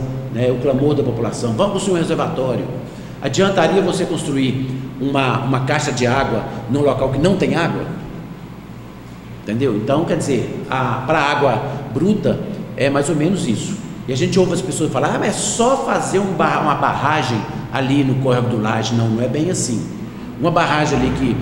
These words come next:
que suportasse, que comportasse uma, uma quantidade suficiente, seria mais ou menos uns quatro metros de altura ali, que inundaria toda, a gente já tem levantamento disso. Uma, uma, uma solução a médio e curto prazo, que é essa captação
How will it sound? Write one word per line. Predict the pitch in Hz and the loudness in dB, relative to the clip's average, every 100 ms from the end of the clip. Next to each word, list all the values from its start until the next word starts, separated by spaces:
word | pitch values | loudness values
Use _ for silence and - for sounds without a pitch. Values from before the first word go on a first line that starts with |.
| 127 - - | -2 -6 -4
que | 135 127 | 0 0
suportasse, | 127 123 143 143 - 131 135 131 | 0 0 2 2 0 0 -2 -2
que | 117 | -2
comportasse | 175 180 180 - - 127 131 | 0 0 0 0 -2 0 0
uma, | 120 113 | 2 0
uma | 113 117 117 | 2 0 0
quantidade | - 117 - 113 117 | 0 -2 -2 -2 -2
suficiente, | - 113 110 107 123 202 - 120 - - - | -2 -4 -4 -4 0 0 0 -2 -4 -6 -10
seria | - 151 151 | 0 4 4
mais | 151 135 | 4 2
ou | 139 | 0
menos | 135 127 | -2 -4
uns | 120 | -4
quatro | 151 151 139 | 0 0 0
metros | 127 127 - | 0 0 0
de | |
altura | 131 120 131 139 131 | 0 0 -2 -2 0
ali, | 143 | 0
que | 156 | 0
inundaria | 202 208 214 175 160 165 165 | 0 2 4 4 4 2 2
toda, | 175 196 | 2 4
a | - | 2
gente | 147 | 0
já | 131 | 0
tem | - | 0
levantamento | 214 170 151 123 120 | 0 0 0 0 0
disso. | 117 - - - | -2 -6 -8 -2
Uma, | 160 165 123 | 2 2 2
uma, | 127 123 113 | 0 0 0
uma | 117 123 | 0 -2
solução | - 120 117 - 117 113 - - | 0 0 0 -2 -2 -4 -6 -2
a | 113 | 2
médio | 120 117 117 | 2 2 0
e | |
curto | 117 117 | -2 -4
prazo, | 110 117 143 - | -2 -2 -2 0
que | 175 | 4
é | 165 143 | 6 6
essa | 147 - 170 - - - | 4 2 0 -2 -6 -4
captação | 151 - 135 123 131 123 | -4 -2 -4 -2 -4 -4